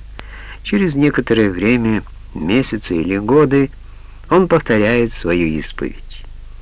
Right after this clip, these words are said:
На этот раз в более категорической форме. Дело идет уже не о сомнениях,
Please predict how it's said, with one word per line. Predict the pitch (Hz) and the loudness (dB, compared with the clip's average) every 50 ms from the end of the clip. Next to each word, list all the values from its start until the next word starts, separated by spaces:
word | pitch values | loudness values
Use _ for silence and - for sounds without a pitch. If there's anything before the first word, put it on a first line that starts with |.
| - - - - - - - - - - - | -18 -18 -18 -18 -18 -18 -18 -18 -18 -12 -6
На | 78 78 85 | -4 0 0
этот | 104 117 - 120 - | 0 2 2 2 2
раз | - 104 101 92 - - | 4 2 2 2 -2 -4
в | - 76 | -10 -10
более | 78 85 - 104 143 151 147 139 | -6 0 2 4 6 6 6 4
категорической | - - 139 120 131 120 101 98 92 95 101 113 - 113 104 - - 95 82 | 4 2 2 2 2 2 2 2 2 2 0 0 0 -2 -2 -2 -2 -2 -2
форме. | - - - 78 73 - - - - - - - - - - - - - - - - - - - - - - - - - - | -2 0 0 0 0 -2 -4 -8 -10 -12 -14 -16 -16 -16 -16 -16 -16 -16 -16 -18 -18 -18 -18 -18 -18 -18 -18 -20 -20 -18 -14
Дело | - - - 98 107 117 127 143 147 | -12 -6 0 2 4 6 6 6 6
идет | 135 131 147 139 - - | 6 6 4 4 4 4
уже | 123 107 117 107 | 4 4 4 2
не | 98 92 90 98 113 | 0 0 0 2 2
о | 120 120 | 2 2
сомнениях, | 113 - 113 95 87 82 82 90 120 147 151 143 135 113 - | 2 0 -2 -2 0 0 0 2 2 2 2 2 2 0 0